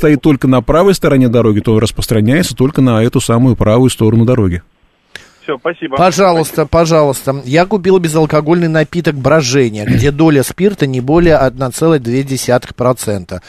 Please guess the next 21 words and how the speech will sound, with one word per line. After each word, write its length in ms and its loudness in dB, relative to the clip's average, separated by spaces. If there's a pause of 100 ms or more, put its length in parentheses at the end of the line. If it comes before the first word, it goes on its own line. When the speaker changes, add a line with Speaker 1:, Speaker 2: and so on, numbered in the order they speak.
(160)
Speaker 3:
У 80 -4
меня 220 0
могут 260 0
быть 160 -2
проблемы 440 0
с 80 -10
гаи? 400 -2 (1200)
Speaker 1:
Эм, 1000 4
честно 340 2
говоря, 400 2
не 160 4
думаю, 340 4
что 160 0
они 140 4
будут, 300 2
потому 320 0
что 120 -2
даже 320 2
если, 680 2
э, 20 -2
какие-то, 500 0